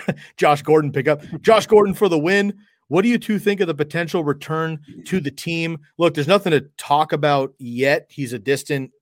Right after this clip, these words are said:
uh, practice squad guy. He's gotta work his way back. He's in great shape, but he's gotta get in N F L shape. I'm gonna hold comments on this until he actually makes a roster and we have a real discussion. Reese Thomas comes in. "Pick three, Chris.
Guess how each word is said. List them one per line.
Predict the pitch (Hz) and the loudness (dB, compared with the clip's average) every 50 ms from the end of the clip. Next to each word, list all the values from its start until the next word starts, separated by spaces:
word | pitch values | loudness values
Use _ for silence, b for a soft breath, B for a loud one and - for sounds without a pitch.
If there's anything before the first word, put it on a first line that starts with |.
| _ _ - | _ _ -12
uh, | 131 123 113 110 98 _ | -12 -10 -10 -12 -12 _
practice | - 151 147 147 147 147 - | -2 -2 -2 -2 -4 -8 -10
squad | - - 151 139 135 123 | -6 -2 -2 -2 -2 -2
guy. | 127 127 127 127 127 127 117 B B B B | 0 0 2 2 0 0 -4 B B B B
He's | B - | B 0
gotta | 160 147 147 151 | 0 2 2 2
work | 135 139 143 147 | 2 0 -2 -2
his | 151 135 143 | -2 -4 -2
way | 135 131 127 | -2 -2 -2
back. | 107 120 120 120 117 - | -2 -2 -2 -2 -4 -6
He's | - 120 107 143 | -10 -8 -4 -4
in | 165 165 | -4 0
great | 131 147 147 139 - | 2 2 2 2 0
shape, | - - 147 135 131 117 95 | -6 -4 -2 -2 -2 -2 -6
but | 113 110 | -10 -10
he's | 113 101 | -10 -6
gotta | - 131 127 135 | -4 -4 -4 -2
get | 113 135 127 | -4 -4 -6
in | 120 | -4
N | 120 117 117 | -6 -6 -6
F | 117 - | -4 -2
L | 131 120 120 | -2 -2 -2
shape. | 117 - 120 117 110 - b b b b b b | -2 -2 -4 -4 -4 -4 b b b b b b
I'm | 127 135 | -4 -2
gonna | 151 143 | 0 2
hold | 143 147 139 131 | 2 2 2 2
comments | - - 135 131 131 131 127 120 - | 0 0 0 0 0 0 -2 -2 -4
on | 131 120 117 | -4 -2 -2
this | 117 113 - - | -4 -4 -4 -6
until | 120 107 - 135 123 117 110 - b b b b | -10 -8 -4 -2 -2 -2 -2 -4 b b b b
he | b - 147 | b 0 2
actually | 131 135 143 131 120 | 2 2 0 -2 -2
makes | 120 123 120 - | -2 -2 -2 -4
a | 120 | -2
roster | 117 120 120 120 117 - - | 0 2 2 0 0 -2 -6
and | 120 110 | -6 -6
we | 110 110 | -6 -6
have | 117 113 101 | -6 -6 -6
a | 104 | -6
real | 101 101 113 113 110 104 101 - b b b b b | -8 -4 -2 -2 -2 -2 -4 -8 b b b b b
discussion. | - 117 - - - 147 131 - - - 78 _ _ _ _ _ _ _ _ _ _ - | -10 -8 -6 -2 0 0 0 0 -2 -8 -10 _ _ _ _ _ _ _ _ _ _ -6
Reese | 127 135 165 196 220 208 - | -2 2 4 4 4 4 2
Thomas | - - 160 170 180 180 156 123 - - - | 2 2 4 4 4 4 2 -2 -2 -6 -8
comes | - - 165 156 139 | -4 -2 -2 0 0
in. | 139 139 120 117 | 0 -2 -2 -2
"Pick | - - 208 220 220 | -2 0 -2 -2 -2
three, | - - - 214 208 160 127 | -4 -4 0 0 2 2 0
Chris. | - - 139 131 139 143 - - - | -2 -4 -4 -4 -4 -4 -8 -10 -12